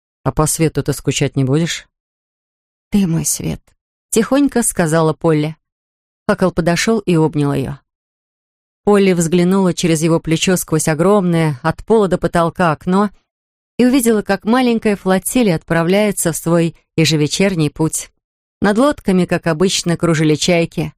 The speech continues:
Облака в лучах солнца отливали золотом.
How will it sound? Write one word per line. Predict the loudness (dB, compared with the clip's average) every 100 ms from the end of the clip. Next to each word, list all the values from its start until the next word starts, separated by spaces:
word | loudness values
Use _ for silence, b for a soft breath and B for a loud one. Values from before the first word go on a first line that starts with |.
| _ _ _ _
Облака | 0 2 0 0 -2
в | 0
лучах | -2 -2 -4 -2
солнца | -2 0 0 -4
отливали | -2 -2 0 -2
золотом. | 0 -2 -2 -6 -8 -10